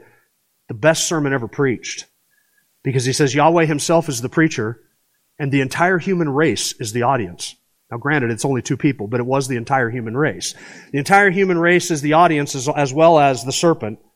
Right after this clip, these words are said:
But Yahweh himself is the one now who is, who is promising a redeemer. And, and if you believe, as I do, that every revelation of God in the Old Testament was the second person of the Trinity, the Lord Jesus Christ, who is speaking to them,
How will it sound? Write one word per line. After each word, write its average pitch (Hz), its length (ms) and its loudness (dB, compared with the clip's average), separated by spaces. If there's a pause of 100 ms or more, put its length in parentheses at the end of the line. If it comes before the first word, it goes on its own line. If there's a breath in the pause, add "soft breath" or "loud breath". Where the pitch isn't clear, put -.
(380)
But 143 140 0
Yahweh 196 320 6
himself 180 500 2
is 151 140 -4
the 151 60 -6
one 156 220 0
now 156 200 2
who 147 220 2
is, 135 220 0 (300 soft breath)
who 147 80 -2
is 127 140 -2
promising 185 600 0
a 135 60 -2
redeemer. 127 520 -2 (340 loud breath)
And, 156 240 -2
and 156 160 0
if 180 120 2
you 233 100 -2
believe, 190 360 4
as 165 320 0
I 165 140 2
do, 139 320 2
that 127 120 -4
every 151 380 0
revelation 147 800 2
of 131 320 -2
God 131 340 4
in 127 160 -4
the 127 120 -2
Old 143 160 0
Testament 127 480 -4
was 127 300 -4
the 123 60 -8
second 147 440 -4
person 139 400 -2 (240 loud breath)
of 127 120 -2
the 123 60 -4
Trinity, 123 460 0
the 117 100 -4
Lord 127 260 -2
Jesus 127 360 -4
Christ, 123 480 -2 (240 soft breath)
who 127 140 -2
is 110 80 -6
speaking 139 520 -2
to 151 220 0
them, 107 260 -6